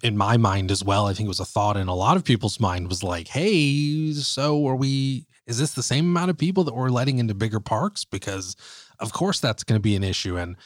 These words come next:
you know, unfortunately, we just don't, Disney has no, th-, they're not releasing numbers. They're not saying what percentage of capacity they're opening up. So your guess is as good as mine.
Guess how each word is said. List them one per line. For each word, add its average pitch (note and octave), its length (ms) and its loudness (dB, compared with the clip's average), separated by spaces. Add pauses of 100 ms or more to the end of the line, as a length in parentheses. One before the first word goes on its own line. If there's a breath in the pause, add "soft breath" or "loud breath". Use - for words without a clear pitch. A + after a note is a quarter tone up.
(220 loud breath)
you E3+ 100 -2
know, F#2+ 140 0
unfortunately, G2 760 2 (200)
we A2+ 380 -2
just - 220 -8
don't, F2 240 -8 (100)
Disney A#2+ 380 4
has G2+ 220 0
no, G2+ 360 2
th-, B2 180 -2
they're C3 180 6
not A#2+ 260 2
releasing A2 460 2
numbers. D3 460 4
They're A2 120 2
not G#2 240 -2
saying G2+ 440 -2 (380 loud breath)
what B2 180 0
percentage A#2+ 600 2
of G#2+ 140 -2
capacity A2 720 2
they're F#2+ 520 -2 (380 soft breath)
opening G#2+ 360 0
up. C3+ 220 0
So F#2+ 500 0
your G#2 160 0
guess G#2+ 300 0
is F#2 180 -4
as F2+ 120 -6
good G2 160 -2
as F#2 120 -4
mine. F#2 420 -2